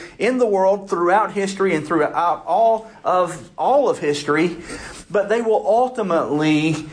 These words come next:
culminate and ultimately climax in the period that we're studying in the book of the revelation.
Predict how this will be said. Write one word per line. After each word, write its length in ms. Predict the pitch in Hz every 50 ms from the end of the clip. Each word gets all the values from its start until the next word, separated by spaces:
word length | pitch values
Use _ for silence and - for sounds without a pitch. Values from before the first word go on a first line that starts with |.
| - - - - - -
culminate 840 | - - - - - 247 247 240 214 175 - 135 135 135 143 143 143
and 160 | 151 147 156 151
ultimately 540 | 165 190 220 226 220 220 208 185 170 170 156
climax 1120 | 165 - - - 196 202 202 208 214 214 214 202 190 160 156 160 160 165 165 - - - - -
in 680 | 190 196 196 180 160 147 147 135 135 147 147 143 143 - - - - - - -
the 280 | 127 131 135 160 160
period 640 | 165 - - - 220 214 196 160 143 139 139 139 139
that 100 | 135 139
we're 140 | 139 151 160
studying 800 | 147 - - - 156 139 135 131 131 131 131 135 139 131 135 - - - -
in 240 | - 139 147 147 143
the 80 | 147 143
book 400 | 135 131 131 135 135 135 - - -
of 360 | 123 127 123 123 123 120 - - - - - - -
the 100 | 120 123
revelation. 840 | 117 117 113 107 110 110 113 127 139 139 139 - 110 98 101 98 -